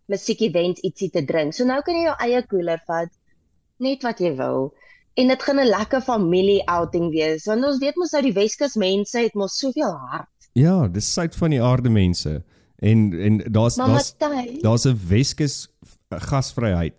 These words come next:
Speaker 2: wat 'n mens net nie kan beskryf nie.
Speaker 1: Ja. Nou, daar's so, so, so skoolleitie, nê? Eh, Sean de Beer, hy is die Weskus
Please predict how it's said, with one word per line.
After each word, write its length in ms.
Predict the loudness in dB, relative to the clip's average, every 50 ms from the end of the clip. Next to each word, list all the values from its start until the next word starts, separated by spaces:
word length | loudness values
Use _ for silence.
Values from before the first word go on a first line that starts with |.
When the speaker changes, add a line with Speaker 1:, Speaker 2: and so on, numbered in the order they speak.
| -10 -4
Speaker 2:
wat 260 | 0 0 2 2 2
'n 100 | 4 4
mens 320 | 6 6 4 4 2 2
net 220 | 2 2 2 2 2
nie 120 | 0 -2
kan 220 | 0 0 0 2 2
beskryf 440 | 0 -2 -2 -2 -4 -2 -2 -2
nie. 180 | -2 0 0 2
Speaker 1:
Ja. 960 | 2 0 0 -2 -4 -4 -6 -6 -6 -6 -6 -6 -6 -6 -6 -8 -8 -10 -12 -14 _ _ _ _ _ _ _ _ _ _ _ _ _ -20 -20 -20 _ _ _ _ _ 0
Nou, 220 | 0 2 2 2
daar's 280 | 4 4 4 4 4 4
so, 120 | 2 2
so, 180 | 2 4 4 4 4 4 4 4 4 2 2 0
so 200 | -2 -2 0 0
skoolleitie, 800 | 0 0 0 0 0 2 2 2 2 2 0 0 0 2 2 2 4
nê? 380 | 4 4 4 2 2 2 0 -2 _ _ _ _ _ _ _ _ _ _ -2
Eh, 280 | 0 2 2 2 2 0
Sean 380 | 0 0 0 2 2 2 2
de 80 | 0 0
Beer, 360 | 0 0 2 2 2 2 2
hy 180 | 0 0 -2 -4
is 120 | -4 -6 -6
die 140 | -6 -4 -2
Weskus 460 | -2 -2 -2 -2 -4 -6 -8 -8 -8